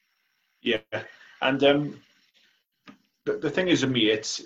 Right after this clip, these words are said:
it depends which side of the coin you look at, isn't it? It's the, you mentioned the, well, well, I brought up to Reece the, is it fair? Um, it's not consistent. Uh, some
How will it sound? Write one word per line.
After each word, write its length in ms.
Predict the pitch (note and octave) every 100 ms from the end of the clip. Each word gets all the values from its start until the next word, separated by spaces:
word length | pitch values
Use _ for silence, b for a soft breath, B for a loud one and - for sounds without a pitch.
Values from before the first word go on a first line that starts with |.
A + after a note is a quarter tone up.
| - -
it 100 | -
depends 380 | C3 E3 E3+ C3
which 120 | B2+
side 280 | - D#3 B2
of 60 | A2+
the 120 | G#2+ -
coin 220 | A#2+ A2
you 120 | G#2+
look 240 | G#2+ - F#2+
at, 140 | G2
isn't 160 | G2 G2+
it? 120 | E2+
It's 220 | G#2 -
the, 380 | A2 A2 G#2+ G#2+ b b b b _ _
you 100 | A#2+
mentioned 360 | B2 A#2+ A#2+ A2
the, 320 | G#2 G#2 G#2 -
well, 300 | G2+ - G#2
well, 120 | G#2
I 140 | A#2
brought 280 | A2+ G#2+ G2+
up 100 | G#2
to 100 | -
Reece 300 | G#2 G#2 -
the, 360 | - G2 F#2 F#2+ -
is 160 | G2+
it 140 | G2 -
fair? 480 | A2+ F#2+ E2+ F2 - _
Um, 360 | G2 F#2+ F#2 F#2
it's 180 | - B2+
not 200 | G2+ -
consistent. 800 | G#2 - G#2+ - F#2 F2+ F2 -
Uh, 140 | -
some 320 | - - G#2